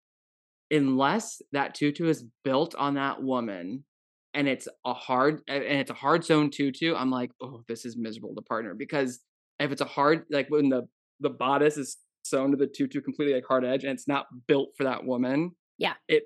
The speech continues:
Speaker 1: throws off where my hands are, and
Speaker 2: Mm-hmm.
Speaker 1: it, then it's like, it goes a little high or what, I'm like, "This," and so then you're, like, partnering the bottom of the rib cage more than what you,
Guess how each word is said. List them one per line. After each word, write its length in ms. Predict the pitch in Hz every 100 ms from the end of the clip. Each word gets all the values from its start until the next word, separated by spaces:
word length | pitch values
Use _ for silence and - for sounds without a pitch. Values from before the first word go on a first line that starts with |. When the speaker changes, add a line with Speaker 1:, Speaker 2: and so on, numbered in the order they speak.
| -
Speaker 1:
throws 460 | 135 143 151 196
off 300 | 180 175 165 156
where 200 | 143 139
my 180 | 139
hands 480 | 139 151 151 160 170
are, 460 | 131 113 104 95 127 _ _
and 100 | -
Speaker 2:
Mm-hmm. 120 | 147
Speaker 1:
it, 180 | 151 311 -
then 200 | 156 165
it's 160 | 165
like, 200 | 165 147 -
it 140 | 143
goes 160 | 135 123
a 80 | 123
little 220 | 123 117
high 400 | 156 208 233 226
or 180 | 147 147
what, 180 | 151 156
I'm 160 | 151
like, 240 | 143 143 127 _ _
"This," 320 | 127 151 151 -
and 160 | 147 135
so 120 | 151
then 220 | 135 143
you're, 180 | 147 143
like, 220 | 135 123 - -
partnering 240 | 120 123
the 60 | 123
bottom 200 | 120 110
of 40 |
the 60 | 117
rib 200 | 143 175
cage 300 | 170 175 151
more 200 | 160 160
than 140 | 156
what 140 | 151 87
you, 320 | 110 135 117